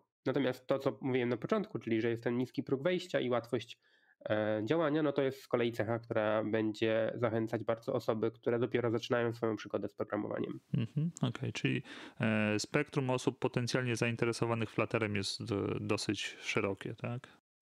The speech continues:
Speaker 1: Tak, i to widać, to widać, e, w, na rynku, gdzie, e, to, m,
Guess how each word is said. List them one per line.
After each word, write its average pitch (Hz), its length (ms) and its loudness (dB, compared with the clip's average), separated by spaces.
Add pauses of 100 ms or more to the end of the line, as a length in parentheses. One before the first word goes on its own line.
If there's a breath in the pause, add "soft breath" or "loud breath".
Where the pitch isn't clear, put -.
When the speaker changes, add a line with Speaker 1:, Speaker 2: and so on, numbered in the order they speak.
(160 soft breath)
Speaker 1:
Tak, 208 240 2
i 180 60 -4
to 185 100 2
widać, 175 400 0 (140)
to 165 100 0
widać, 180 380 0
e, 160 40 4 (320)
w, 143 260 0
na 170 100 4
rynku, 156 440 0 (140)
gdzie, 120 520 0 (460 loud breath)
e, 110 400 0 (220)
to, 185 100 2 (200)
m, 151 120 0